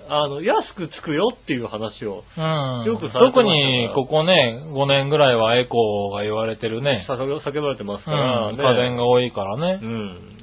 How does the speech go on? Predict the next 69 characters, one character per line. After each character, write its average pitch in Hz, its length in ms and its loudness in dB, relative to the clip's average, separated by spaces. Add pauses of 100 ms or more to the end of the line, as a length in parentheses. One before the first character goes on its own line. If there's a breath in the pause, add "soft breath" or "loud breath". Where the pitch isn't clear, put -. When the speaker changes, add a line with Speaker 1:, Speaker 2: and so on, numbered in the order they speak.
(160)
Speaker 1:
安 151 240 -8
く、 123 200 -10
ず 170 240 -14 (160)
っ - 20 -20
と 220 140 4
つ - 80 -10
け 240 100 2
っ - 40 -2
ぱ 214 160 -4
な 202 120 -2
し 202 60 -4
の 202 80 -2
も 190 120 -8
の 190 100 -6
と 139 80 -10
か 90 80 -8
絶 113 200 -8
対 185 160 -2
あ 262 60 -4
る 254 120 -10
じ 123 60 -4
ゃ - 20 -4
な 92 100 -6
い、 92 60 -16
だ 95 60 -14
っ 95 40 -16
て - 140 -18
ね。 196 180 -12 (200)
Speaker 2:
う 151 40 -4
ん。 - 20 -2
Speaker 1:
ま 143 320 0
あ、 - 40 -6
特 135 140 -2
に 123 120 -4
冷 120 180 -4
蔵 120 180 -4
庫 107 120 -8
と 104 60 -10
か 101 120 -10
ね。 175 180 -6 (680 loud breath)
Speaker 2:
ま 190 120 4
あ、 - 40 4
そ 220 120 2
う 131 40 4
だ 110 120 0
ね。 - 20 -4
Speaker 1:
つ - 20 -4
け - 40 0
っ - 0 -
ぱ - 0 -
な - 0 -
し - 0 -
じ - 0 -
ゃ 123 100 0
な 98 100 -6
い 90 40 -12
で - 60 -18
す 101 60 -12
か。 101 60 -12
そ 120 140 -6
う - 20 -2
す 117 80 -2
る 104 40 -6
と 135 120 -4
ね、 156 100 -4
Speaker 2:
は 139 60 0
い 113 40 -2
は 98 80 -6
い。 95 60 -12